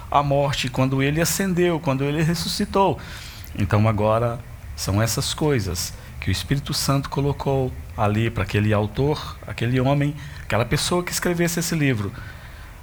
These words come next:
anotasse para os cristãos hebreus e para nós. Essa posição grandiosa que o Senhor Jesus ocupa no presente momento. As coisas, por causa do seu sacrifício, que se tornaram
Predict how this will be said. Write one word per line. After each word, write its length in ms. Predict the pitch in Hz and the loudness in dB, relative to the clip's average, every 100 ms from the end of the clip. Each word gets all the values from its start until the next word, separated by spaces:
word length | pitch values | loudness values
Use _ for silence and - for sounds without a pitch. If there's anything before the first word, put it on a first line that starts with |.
| - | -6
anotasse 680 | - 117 123 123 113 120 - | 2 4 4 4 2 2 -2
para 240 | 113 110 107 | 2 2 4
os 120 | - | 0
cristãos 420 | 107 - 110 107 | -2 0 2 4
hebreus 400 | 104 110 143 151 | 4 2 2 0
e 60 | 139 | -2
para 260 | 117 110 | 0 0
nós. 460 | 90 85 85 - - - - - - - - - | 2 2 0 -4 -6 -12 -14 -16 -16 -16 -16 -6
Essa 180 | - - | -2 -2
posição 640 | - 113 104 - 110 113 107 - - - | 0 2 2 0 2 0 -2 -8 -16 0
grandiosa 640 | 139 180 123 104 101 95 | 2 2 2 4 4 2
que 80 | 92 | -4
o 20 | |
Senhor 220 | 101 - 98 | -2 2 2
Jesus 480 | 98 92 117 131 | 2 0 0 2
ocupa 500 | 107 101 120 120 120 - - - - | 0 0 -2 0 -4 -4 -14 -16 -2
no 120 | 110 | 0
presente 480 | 107 101 95 92 - | 2 2 2 0 0
momento. 500 | 95 92 92 87 - - - - - - - - | -4 -2 -2 -4 -8 -12 -16 -16 -16 -16 -16 -2
As 200 | 120 117 | 0 0
coisas, 680 | - 160 180 117 101 98 - | 2 2 2 2 0 -4 -8
por 200 | - 117 | -2 0
causa 320 | - 131 123 113 | 4 4 4 0
do 100 | 120 | -2
seu 240 | - 185 | -2 -2
sacrifício, 840 | - 185 165 - 156 135 - 92 - - - | -2 -2 -2 -2 0 0 -2 -6 -8 -14 -6
que 80 | - | -2
se 140 | 117 113 | 0 2
tornaram 640 | 117 104 107 120 123 | 2 4 4 4 2